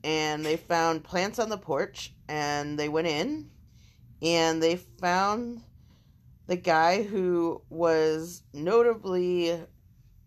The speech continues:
still high on something.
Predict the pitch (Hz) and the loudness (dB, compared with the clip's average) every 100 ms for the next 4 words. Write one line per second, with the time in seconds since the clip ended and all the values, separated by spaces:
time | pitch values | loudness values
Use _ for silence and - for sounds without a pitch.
0 | - - - 214 214 202 190 175 - - | -20 -20 -4 0 2 2 0 -4 -8 -20
1 | - - - - 220 226 220 214 208 226 | -6 -4 -4 0 2 2 0 -2 2 2
2 | 185 143 143 156 | 2 -4 -4 -8